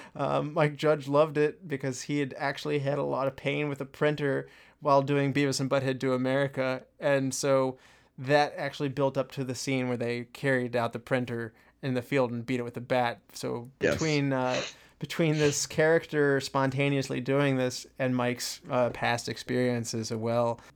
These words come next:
Speaker 1: Mike had a good way of letting people riff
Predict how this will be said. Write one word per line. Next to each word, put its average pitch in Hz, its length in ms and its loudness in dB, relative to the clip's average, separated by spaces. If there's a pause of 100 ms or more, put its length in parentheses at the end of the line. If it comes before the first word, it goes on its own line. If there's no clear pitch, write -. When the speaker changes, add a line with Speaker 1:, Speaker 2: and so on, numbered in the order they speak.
Speaker 1:
Mike 190 380 2
had 208 260 0
a 151 160 8
good 147 500 2
way 139 160 8
of 127 160 6
letting 123 280 4
people 123 420 -2
riff 123 480 2